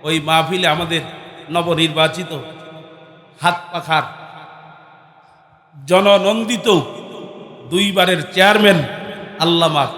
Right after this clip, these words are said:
খালেদ সাইফুল্লাহ, আল্লামা খালেদ সাইফুল্লাহ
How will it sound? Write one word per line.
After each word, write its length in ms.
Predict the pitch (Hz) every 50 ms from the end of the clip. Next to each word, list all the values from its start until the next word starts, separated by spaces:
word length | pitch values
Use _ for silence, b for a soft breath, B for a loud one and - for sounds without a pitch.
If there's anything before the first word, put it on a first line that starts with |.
| - -
খালেদ 340 | 139 160 185 208 208 208 196
সাইফুল্লাহ, 600 | 160 - - 180 170 151 123 127 135 120 120 120 - - - - - - - - - - - - - - - - - -
আল্লামা 420 | 147 156 160 165 175 190 233 254 320 349 349 339 - - - - - - - - - - - - - - -
খালেদ 400 | 147 175 202 226 233 240 226 -
সাইফুল্লাহ 600 | - - 214 202 196 170 190 196 196 190 180